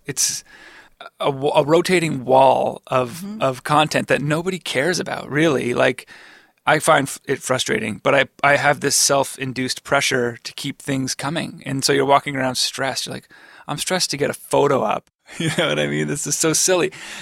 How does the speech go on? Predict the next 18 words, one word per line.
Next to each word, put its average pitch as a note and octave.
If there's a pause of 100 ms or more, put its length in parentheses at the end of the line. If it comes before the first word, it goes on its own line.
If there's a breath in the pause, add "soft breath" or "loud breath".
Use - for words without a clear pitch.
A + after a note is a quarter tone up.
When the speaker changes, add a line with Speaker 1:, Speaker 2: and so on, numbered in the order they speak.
(100)
Speaker 1:
But E3
it E3+
is F3+
the D#3+
way D3
we C#3+
now C3
communicate C3+
with -
people, B2+
and A2+
people C3+
do C3
come C#3
to B2
expect -
it. C#3
And, A#2